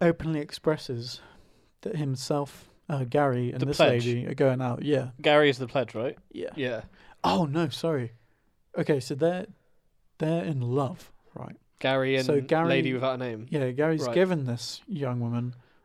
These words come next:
Speaker 1: a pin
Speaker 2: Okay.
Speaker 1: as a
Speaker 2: And she's,
Speaker 1: token
Speaker 2: she's lost
Speaker 1: of
Speaker 2: the pin.
Speaker 1: his love.
Speaker 2: Right.
Speaker 1: And I
Speaker 2: Oh.
Speaker 1: think it has something to do with the fraternity, so if he's given away that pin and they find out, he's gonna
Speaker 2: He's
Speaker 1: be in
Speaker 2: gonna
Speaker 1: real
Speaker 2: be real
Speaker 1: trouble
Speaker 2: trouble
Speaker 1: with
Speaker 2: with the
Speaker 1: the bro-
Speaker 2: brothers.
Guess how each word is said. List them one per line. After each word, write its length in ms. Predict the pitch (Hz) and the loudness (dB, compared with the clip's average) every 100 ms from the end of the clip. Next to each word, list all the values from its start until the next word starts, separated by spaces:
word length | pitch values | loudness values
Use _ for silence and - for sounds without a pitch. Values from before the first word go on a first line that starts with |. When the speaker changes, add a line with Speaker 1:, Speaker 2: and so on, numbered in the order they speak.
| - | -20
Speaker 1:
a 40 | - | -6
pin 460 | - 165 127 113 - _ _ _ 139 | -2 0 0 -4 -12 _ _ _ -12
Speaker 2:
Okay. 240 | 123 110 - _ _ _ _ _ _ - | -8 -10 -12 _ _ _ _ _ _ -8
Speaker 1:
as 120 | 147 | -4
a 40 | 131 | -4
Speaker 2:
And 60 | 139 | 4
she's, 40 | |
Speaker 1:
token 340 | 185 180 - 139 | 4 4 2 0
Speaker 2:
she's 180 | 135 147 | 0 0
lost 200 | 160 - | -2 -2
Speaker 1:
of 20 | |
Speaker 2:
the 40 | |
pin. 80 | 151 | -2
Speaker 1:
his 220 | 135 117 - _ _ _ _ _ _ _ _ _ 147 | -2 -4 -12 _ _ _ _ _ _ _ _ _ -4
love. 420 | 135 113 110 - _ | -2 -4 -8 -20 _
Speaker 2:
Right. 240 | 127 120 - _ _ 160 | -6 -6 -8 _ _ -4
Speaker 1:
And 160 | 143 | -2
I 40 | 143 | 0
Speaker 2:
Oh. 40 | |
Speaker 1:
think 180 | 185 175 | -2 0
it 60 | |
has 120 | 156 - | -2 -2
something 180 | 165 143 | -4 -2
to 40 | |
do 180 | 139 143 | 0 0
with 120 | 135 | 0
the 60 | - | -4
fraternity, 400 | - 151 139 120 | -6 -4 -4 -6
so 260 | - 127 123 - - _ _ _ - | -6 -6 -8 -20 -20 _ _ _ -8
if 80 | |
he's 140 | 190 151 | -4 -2
given 240 | - 156 | 0 0
away 160 | 156 156 | 2 2
that 160 | 143 - | 2 0
pin 280 | - 160 120 | 0 0 0
and 120 | 120 | -4
they 80 | 131 | -4
find 300 | - 135 127 | -4 -4 -4
out, 220 | 123 110 - _ _ _ _ _ _ _ _ _ _ _ _ _ _ _ _ _ _ _ _ | -6 -8 -16 _ _ _ _ _ _ _ _ _ _ _ _ _ _ _ _ _ _ _ _
he's 140 | 156 - | 0 2
gonna 140 | 170 | 4
Speaker 2:
He's 80 | 139 | 6
Speaker 1:
be 40 | |
in 60 | 160 | 8
Speaker 2:
gonna 100 | 156 | 8
Speaker 1:
real 100 | 170 | 10
Speaker 2:
be 0 | |
real 60 | 190 | 10
Speaker 1:
trouble 100 | 175 | 10
Speaker 2:
trouble 160 | 208 175 | 10 10
Speaker 1:
with 40 | |
Speaker 2:
with 80 | 170 | 8
the 40 | 156 | 6
Speaker 1:
the 40 | |
bro- 120 | 170 | 6
Speaker 2:
brothers. 420 | 165 139 143 143 | 6 4 0 -6